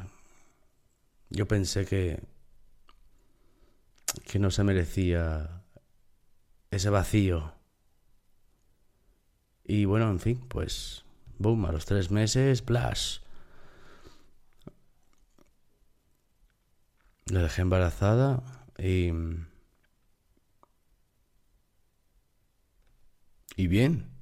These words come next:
Em, fue un embarazo mucho más controlado, ya tenía un antecedente. Se llevó todo en una, en un centro especializado.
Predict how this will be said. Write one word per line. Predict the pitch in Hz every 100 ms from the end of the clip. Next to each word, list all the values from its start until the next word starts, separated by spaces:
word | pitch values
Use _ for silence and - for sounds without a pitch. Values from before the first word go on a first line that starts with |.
| - - - - - _ _ _ _ _ - - -
Em, | 92 90 87 87 82 82
fue | - 98
un |
embarazo | 95 92 90 90
mucho | 87 90
más | 87
controlado, | - 87 90 110 120 120
ya | 95
tenía | 92 90 87
un | 85
antecedente. | 85 87 - 104 107 107 107 131 - - - - - - - - - - - - - - - - - - - - - -
Se | - 110
llevó | 101 92
todo | 95 95
en | 98
una, | 98 90 90 85 82 80 78
en | 90
un | 90
centro | - 85
especializado. | 80 87 90 85 82 110 110 104 104